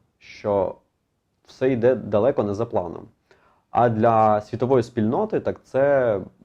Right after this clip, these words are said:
взагалі дуже сильний сигнал. Йдемо далі.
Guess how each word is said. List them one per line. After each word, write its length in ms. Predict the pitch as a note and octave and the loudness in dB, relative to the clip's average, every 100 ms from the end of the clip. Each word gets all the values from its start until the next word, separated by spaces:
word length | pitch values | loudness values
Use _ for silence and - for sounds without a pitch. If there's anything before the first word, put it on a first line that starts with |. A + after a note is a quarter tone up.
| - - | -18 -10
взагалі 500 | G#2+ A2 A2+ A#2+ A2 | -4 -2 0 -2 -2
дуже 480 | G2+ C3 D#3+ C3+ | -2 -4 -4 -8
сильний 420 | G#2 - A2+ A2 G2 | -10 -6 -4 -2 -4
сигнал. 440 | - F#2 F2 - _ _ _ _ _ - | -8 -10 -10 -12 _ _ _ _ _ -10
Йдемо 360 | A2+ A#2 E3 | -2 0 2
далі. 320 | E3 F#2 F2 | 2 0 -2